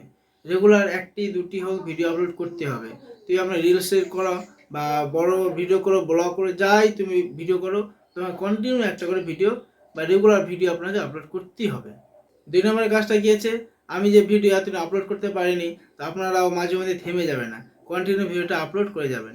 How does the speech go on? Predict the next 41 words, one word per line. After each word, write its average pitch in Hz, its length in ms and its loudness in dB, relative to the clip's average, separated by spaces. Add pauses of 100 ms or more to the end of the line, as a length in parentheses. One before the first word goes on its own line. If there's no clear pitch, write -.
ঠিক 180 160 -8
আছে? 208 120 -2 (680)
আপনি 180 180 -6 (120)
কন্টিনিউ 196 340 2 (100)
একটা 185 120 -2 (100)
টাইমে 185 320 0
ভিডিও 175 220 0
আপলোড 175 280 -2
করবেন, 190 260 0 (280)
হয়তো 170 240 -6
সকাল 175 240 -2
নটা 175 320 -2
হোক, 190 120 -2 (320)
দুপুর 170 320 0
বারোটা 165 320 -2
হোক 180 160 -6
বা 156 140 -2
বিকেল 165 300 -4
তিনটা 175 280 -6
হোক 185 180 -2
বা 147 140 -4
সন্ধ্যা 156 280 -10
সাতটায় 113 340 -10
হোক, 104 100 -12 (160)
ঠিক 190 160 -10
আছে? 208 120 -4 (460)
একটা 208 140 -4 (120)
কন্টিনিউ 196 420 -2
একটা 202 160 -2 (220)
টাইম 175 180 0 (160)
নির্ধারিত 151 400 -6
করবেন, 113 180 -12 (240)
যে 165 120 -12
এই 180 100 -4
টাইমে 175 240 0
আমি 170 120 -4
ভিডিওটা 165 300 -2
আপলোড 160 280 -8
করবো, 165 240 -4 (540)
প্রতিদিন 240 460 2
ওই 190 60 4